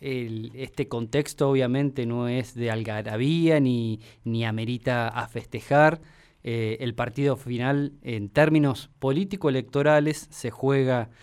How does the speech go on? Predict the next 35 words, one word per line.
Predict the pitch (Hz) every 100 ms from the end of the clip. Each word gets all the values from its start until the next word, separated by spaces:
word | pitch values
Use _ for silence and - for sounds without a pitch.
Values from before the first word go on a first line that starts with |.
| - _ -
el | 113
domingo | 117 123 131 131
catorce | 120 127 120 - 120 113 107 -
de | 113 107
noviembre. | 123 190 202 190 190 190 -
Faltan | 120 113 117 110 104 101 _ -
dos | 123 110
meses | 151 175 196 139
donde | 123 113
se | 117
van | 113 117
a | 113
producir, | 117 117 - 123 127 113 - - _
eh, | - 117 110 104 101 117
la, | 120 104 104 104
la | 120 107
elección | 113 - 151 143
general | - 135 123 135 165 -
legislativa, | 127 - 110 135 139 185 185 196 202 - _ _ -
em, | 123 123 117 110 107 107 - -
para | 127 135 143 139
elegir | 127 104 - 143 151 151
a | 120
los | 110
representantes | 123 113 110 123 110 135 135 135 156 160 - - _
o | 117
a | 110
los | 113
próximos | 147 156 156 127
representantes, | 123 120 117 127 117 143 139 143
a | 117
los | 110
próximos | 127 123 123 113
tres | 139 127
representantes, | 135 117 110 123 113 131 135 131 156 -